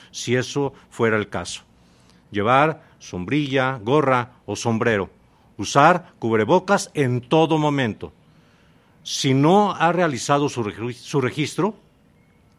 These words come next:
aún puede hacerlo en mivacuna punto salud punto gov punto m x. Recuerden, continúa vigente el semáforo de riesgo epidemiológico que contempla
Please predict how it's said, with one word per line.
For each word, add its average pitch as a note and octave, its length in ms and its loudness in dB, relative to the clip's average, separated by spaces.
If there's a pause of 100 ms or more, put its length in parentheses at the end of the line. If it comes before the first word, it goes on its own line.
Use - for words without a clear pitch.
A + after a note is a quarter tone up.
(140)
aún F#3 300 4
puede G#3 200 6
hacerlo G3 500 2 (840)
en F#3+ 320 2 (100)
mivacuna D3 840 4 (140)
punto F3+ 380 2
salud C#3+ 420 0
punto D3+ 400 -2
gov C#3+ 300 0 (100)
punto D3 520 -2
m A2+ 340 -2
x. - 420 -12 (500)
Recuerden, F#3+ 640 2 (560)
continúa F#3+ 720 4
vigente F#3 840 0
el C3 80 -2
semáforo E3+ 720 0
de A#2 160 -2
riesgo D3 480 -2
epidemiológico A2+ 1000 -4
que F#3 180 -4
contempla A#2+ 640 -4